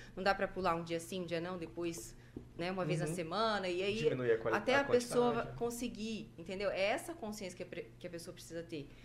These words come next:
Speaker 1: Mudar a relação com a comida. A relação é de amor e de ódio, né? Como eu falei, come
Speaker 2: <laughs>
Speaker 1: demais, fica com raiva.
Speaker 2: É.
Speaker 1: Não come, fica com, com raiva de ter comido. E ama comer. Então, assim, a pessoa não sabe se relacionar com a comida.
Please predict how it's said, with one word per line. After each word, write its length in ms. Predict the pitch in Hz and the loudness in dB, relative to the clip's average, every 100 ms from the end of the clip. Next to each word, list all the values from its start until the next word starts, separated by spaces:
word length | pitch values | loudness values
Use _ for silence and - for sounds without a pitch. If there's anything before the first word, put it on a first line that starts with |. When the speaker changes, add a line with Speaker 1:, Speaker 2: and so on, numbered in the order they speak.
| - - - 185 | -20 -20 -12 -6
Speaker 1:
Mudar 300 | 208 202 214 | 0 6 6
a 20 | |
relação 460 | 220 202 185 175 | 6 6 6 6
com 60 | 160 | -2
a 40 | |
comida. 400 | - 165 143 110 - - - | -4 -4 -4 -6 -12 -16 -10
A 40 | 156 | 2
relação 320 | 190 190 196 | 6 6 4
é 60 | |
de 100 | 185 | 2
amor 380 | 185 185 202 233 240 | 2 2 2 0 0
e 60 | |
de 120 | 277 233 | 4 6
ódio, 380 | 180 139 151 - - - - | 6 2 -4 -12 -20 -14 -4
né? 240 | 175 240 - | -4 -4 -8
Como 100 | 175 | -8
eu 40 | |
falei, 320 | 185 247 185 - - 170 | -4 -2 -2 -4 0 6
come 220 | 220 214 | 6 6
Speaker 2:
<laughs> 0 | |
Speaker 1:
demais, 380 | 220 226 220 - | 4 6 6 4
fica 120 | 240 | 0
com 140 | 277 | 0
raiva. 460 | 330 196 160 151 143 - | 6 6 6 2 -6 -6
Speaker 2:
É. 40 | - | 2
Speaker 1:
Não 200 | 247 254 | 4 4
come, 340 | 233 226 240 | 6 8 6
fica 180 | 269 247 | 4 0
com, 280 | 240 269 233 202 - - - - | 2 2 0 -6 -14 -16 -14 -2
com 120 | 233 | 0
raiva 260 | 233 202 208 | 4 2 2
de 100 | 214 | -4
ter 120 | 233 | 8
comido. 460 | - 127 165 143 | 10 10 6 0
E 60 | 185 | 2
ama 300 | 208 220 240 | 4 4 2
comer. 360 | 240 247 190 165 | 0 0 2 0
Então, 200 | 170 220 | -2 -4
assim, 320 | 233 226 170 - | -4 -6 -8 -10
a 40 | |
pessoa 220 | 220 220 | -10 -8
não 120 | 247 359 | -8 -6
sabe 280 | 277 330 | -6 -6
se 80 | 285 | -6
relacionar 440 | 214 185 185 175 170 | -6 -6 -8 -8 -8
com 100 | 170 | -8
a 20 | |
comida. 320 | 175 170 | 0 2